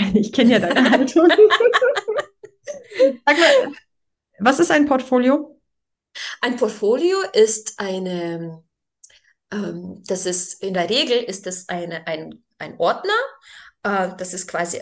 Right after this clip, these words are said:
Speaker 2: Dokumentation. Da werden die, ähm, Lerngeschichten, ähm, spezielle Momente von den Kindern in der Einrichtung festgehalten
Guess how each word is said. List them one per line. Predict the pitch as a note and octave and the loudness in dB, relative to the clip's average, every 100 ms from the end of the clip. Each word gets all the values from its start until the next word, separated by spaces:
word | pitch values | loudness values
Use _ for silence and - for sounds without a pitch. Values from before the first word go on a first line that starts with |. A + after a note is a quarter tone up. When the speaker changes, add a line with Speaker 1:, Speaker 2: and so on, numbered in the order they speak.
| - | -12
Speaker 2:
Dokumentation. | F#3 - F3+ F3 F3+ - F#3+ G#3 B4+ - | -10 -8 -8 -10 -10 -8 -6 -4 -6 -6
Da | G3 F#3 | -6 -2
werden | G3+ G#3 G3+ | -4 -4 -10
die, | G3+ F3+ F3+ E3+ E3+ - | -10 -8 -6 -4 -6 -8
ähm, | E3+ E3+ E3 - - _ | -12 -12 -18 -20 -20 _
Lerngeschichten, | G3+ D4 D#4 C#4 - B3 B3 - - G#3+ G#3 G#3 - _ _ | 0 0 -2 -4 -6 -6 -12 -18 -12 -10 -8 -12 -18 _ _
ähm, | F3 F3 E3+ F3+ - - - - - - _ - | -14 -12 -14 -18 -20 -20 -20 -20 -20 -20 _ -10
spezielle | - F#3+ F#3+ G#3 G#3+ | -8 -6 -4 -2 -2
Momente | G3+ F#3 G#3+ D4 E4 C4 A#3+ A#3+ | -2 -4 -4 -4 -4 -4 -4 -6
von | - G3+ F#3 | -14 -10 -8
den | F3+ | -8
Kindern | F3+ C#4+ C#4+ C#4 A#3+ A#3+ | -6 -4 -4 -4 -4 -6
in | G#3+ | -8
der | F#3+ F3 | -6 -2
Einrichtung | G#3+ A#3 A#3 G#3+ - G#3 | -2 -2 -6 -8 -10 -14
festgehalten | G#3 B3 - A3+ G#3+ G3+ G3+ | -10 -10 -8 -8 -6 -6 -6